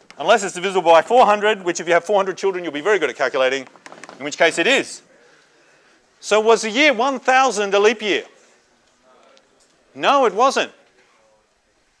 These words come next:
Let's do some testing of our software, 'cause we're about to write a program that's gonna work out of a year's a leap year. What are our good test cases? A thousand should be no.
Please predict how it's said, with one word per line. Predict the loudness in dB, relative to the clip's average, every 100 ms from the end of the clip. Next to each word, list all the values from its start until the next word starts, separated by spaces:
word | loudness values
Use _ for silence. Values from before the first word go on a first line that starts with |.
| _ -4
Let's | -2
do | -2
some | -2 -4
testing | 0 0 0 -4
of | 0
our | 0
software, | 2 0 -2
'cause | -4 -2
we're | 2
about | 2
to | 4
write | 4
a | 6
program | 6 6 4 0
that's | 0
gonna | 0
work | 2 4
out | 4
of | 2
a |
year's | -2 -2 0
a |
leap | -2 -2
year. | -4 -6 -8 -20 _
What | 4
are | 6
our | 6
good | 2
test | 2 2 4
cases? | 2 2 -8
A | -8
thousand | 4 6 6 4 0 0
should | -6 -4
be | -2
no. | 2 2 2 -2